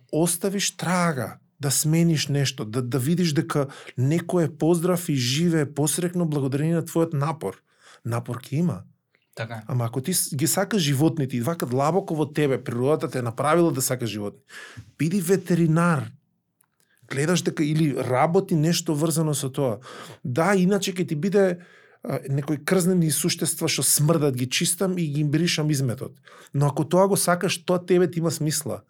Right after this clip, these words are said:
Speaker 2: Да, баш за оваа тема зборувавме со, еве, Феникс, домовиве за стари лица,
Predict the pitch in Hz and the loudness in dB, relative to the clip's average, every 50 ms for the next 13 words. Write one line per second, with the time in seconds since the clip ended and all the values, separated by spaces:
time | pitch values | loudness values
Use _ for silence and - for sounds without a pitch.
0 | _ _ _ _ _ _ _ _ _ - - - _ - 147 147 143 127 147 165 | _ _ _ _ _ _ _ _ _ -20 -20 -20 _ -2 0 0 2 2 2 0
1 | 156 143 156 156 165 170 170 151 - - 151 170 160 135 127 143 147 160 165 165 | 2 2 2 4 4 4 4 2 2 0 -2 -2 -2 -2 -2 -2 0 2 2 2
2 | 151 160 147 131 - - 147 139 135 135 135 135 156 180 190 160 - - - 170 | 0 0 -2 -2 0 0 0 0 0 0 0 0 0 0 0 0 -2 -2 -2 0
3 | 175 180 160 - - - - - 139 131 139 139 147 156 160 165 165 156 135 131 | 2 2 2 0 0 -2 -4 -4 -4 -2 0 2 2 2 2 2 2 0 0 -2
4 | 131 127 123 156 156 160 147 135 123 131 - 160 185 | -4 -2 0 0 2 2 0 -2 -2 -2 -2 -2 -4